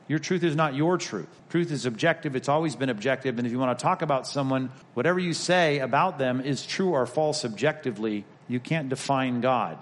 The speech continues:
as in determine God. Surveys don't get to define God, and that's often taking the place, taking place in our day, right? People's opinions don't get to determine what's true, which again is how we determine truth in our society,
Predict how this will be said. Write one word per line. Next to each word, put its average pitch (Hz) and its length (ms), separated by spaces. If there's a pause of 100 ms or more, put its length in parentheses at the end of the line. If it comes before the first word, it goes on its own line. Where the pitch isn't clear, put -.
(220)
as 120 240
in 117 160
determine 120 800
God. 87 300 (200)
Surveys 165 540
don't 170 160
get 160 80
to 160 100
define 165 420
God, 165 400 (240)
and 98 140
that's 127 340
often 143 400
taking 156 300
the 156 80
place, 156 480 (240)
taking 151 260
place 151 300
in 156 80
our 147 260 (240)
day, 147 360 (300)
right? 160 220
People's 151 320
opinions 170 580
don't 160 160
get 156 180
to 156 80
determine 156 520
what's - 260
true, 175 480 (220)
which - 180
again 147 300
is 147 100
how 135 220
we 156 120
determine 151 400
truth 156 300
in 147 80
our 143 140
society, 156 640